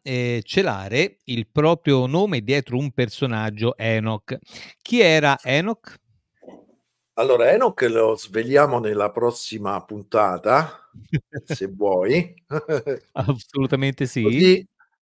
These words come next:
Speaker 2: raccontiamo tutta la storia di Enoch, l'abbiamo raccontata poi proprio in questo libro, mm, sei sei sei, La caduta degli angeli ribelli e il marchio della bestia.
Speaker 1: Ecco, se vuoi questo
Speaker 2: Anticipiamo
Speaker 1: libro
Speaker 2: che
Speaker 1: lo mettiamo
Speaker 2: Enoch,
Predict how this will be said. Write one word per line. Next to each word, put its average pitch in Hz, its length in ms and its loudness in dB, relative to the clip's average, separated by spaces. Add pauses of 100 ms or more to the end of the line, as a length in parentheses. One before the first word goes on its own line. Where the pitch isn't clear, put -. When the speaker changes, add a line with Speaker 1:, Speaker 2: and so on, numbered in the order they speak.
Speaker 2:
raccontiamo 135 840 0
tutta 240 300 -4
la 107 140 0
storia 113 400 -2
di 110 180 -4
Enoch, 107 460 -4
l'abbiamo 101 540 -6
raccontata 98 560 -8
poi 104 140 -6
proprio 98 240 -10
in 92 60 -14
questo 98 300 -10
libro, 92 680 -8
mm, 85 180 -16
sei 101 260 -8
sei 104 160 -4
sei, 113 280 0
La 101 120 -2
caduta 101 320 -6
degli 98 220 -4
angeli 101 320 -6
ribelli 123 760 -6
e 95 80 -10
il 95 80 -10
marchio 104 400 -12
della 95 220 -8
bestia. 90 600 -10 (1200)
Speaker 1:
Ecco, 107 460 -6 (400)
se 202 140 8
vuoi 220 220 2
questo - 200 -2
Speaker 2:
Anticipiamo 131 480 2
Speaker 1:
libro 185 120 4
Speaker 2:
che - 120 8 (220)
Speaker 1:
lo 156 80 -2
mettiamo 139 260 0
Speaker 2:
Enoch, 208 280 6